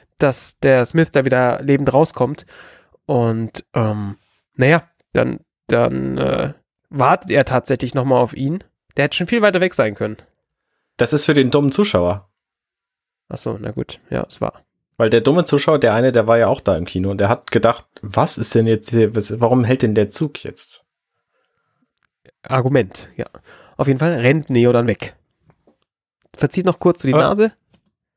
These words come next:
Speaker 3: nur kurz der Zug, da sind tatsächlich Leute in dem Zug, ne? Das wissen wir jetzt.
Speaker 1: Tatsächlich, ja. Aber wi-, wir halten fest, der hätte dort nicht gehalten in dieser ranzigen Station,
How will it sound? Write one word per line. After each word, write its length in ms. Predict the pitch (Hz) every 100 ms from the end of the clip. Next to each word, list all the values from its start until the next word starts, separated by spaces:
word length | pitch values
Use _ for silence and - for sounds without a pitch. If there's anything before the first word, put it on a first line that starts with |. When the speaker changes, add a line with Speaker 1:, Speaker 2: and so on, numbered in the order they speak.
| -
Speaker 3:
nur 140 | 170
kurz 220 | 190 208
der 160 | - 143
Zug, 520 | - 180 220 285 -
da 120 | 156
sind 200 | 131 156
tatsächlich 460 | 139 127 147 - 202
Leute 320 | 202 180 117
in 80 | 104
dem 140 | 98
Zug, 220 | - 101 110
ne? 100 | 156
Das 120 | -
wissen 200 | - 110
wir 80 | 92
jetzt. 300 | 92 - - _
Speaker 1:
Tatsächlich, 420 | - 110 151 -
ja. 160 | 101 117 - - -
Aber 220 | 165 180
wi-, 80 | -
wir 360 | 160 170 151 135
halten 220 | 151 160
fest, 260 | 180 185
der 80 | 185
hätte 200 | 170 -
dort 180 | 165 165
nicht 160 | 165 -
gehalten 360 | 139 160 151
in 60 | 127
dieser 220 | 107 104
ranzigen 360 | 110 104 113 104
Station, 480 | 107 - 117 143